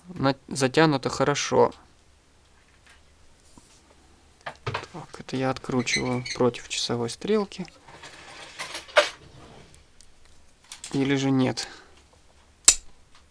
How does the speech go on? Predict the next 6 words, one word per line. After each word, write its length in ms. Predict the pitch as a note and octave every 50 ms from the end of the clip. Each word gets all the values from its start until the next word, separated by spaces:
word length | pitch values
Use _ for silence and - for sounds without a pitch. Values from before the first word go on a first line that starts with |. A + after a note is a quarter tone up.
| _ _ - - _ - _ - - - - -
Хм, 220 | F#3 E3 C#3 A#2+ B2 - -
интересно. 680 | - C#3+ C#3 - E3 D#3+ D#3+ C#3 - - C#3 B2 A#2+ B2 - - - - - - - - - - - - - - -
Здесь 480 | - C#3+ C3+ C3+ D3 F3+ F#3+ F3+ - E3
идет 360 | D3+ C#3+ E3+ F3+ F3 - - - - _ _ _ _ _ _ _ _ - -
реверсивная 880 | - D3+ D3 E3 E3 F3 F#3 - - - F#3+ F3 D3 C#3+ C#3 C3 B2+ B2+
резьба. 520 | C3 C3+ C3 C3+ B2+ C3 B2 B2 B2+ A#2